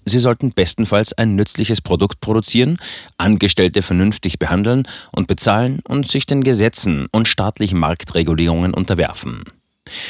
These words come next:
Das änderte sich erst, als Marken größer wurden, sich Monopole bildeten und Unternehmensberater feststellten, dass das Image einer Marke den eigentlichen Wert eines Produktes erhöhen kann.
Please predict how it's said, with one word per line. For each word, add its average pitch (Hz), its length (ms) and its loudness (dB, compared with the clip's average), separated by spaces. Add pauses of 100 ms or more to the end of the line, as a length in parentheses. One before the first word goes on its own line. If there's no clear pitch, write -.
(180)
Das - 160 2
änderte 127 320 2
sich 90 260 0
erst, 92 320 2
als - 240 0
Marken 101 380 -2
größer 92 440 2
wurden, 64 400 -6
sich 90 240 -2
Monopole 92 580 2
bildeten 73 400 0
und - 240 -2
Unternehmensberater 104 880 0
feststellten, 90 720 2 (340)
dass 107 120 0
das - 200 2
Image 98 400 2
einer 87 180 0
Marke 82 360 -2
den 98 200 -2
eigentlichen 110 580 0
Wert 69 300 -4
eines 90 220 -2
Produktes - 500 -2
erhöhen 107 400 -2
kann. - 240 -10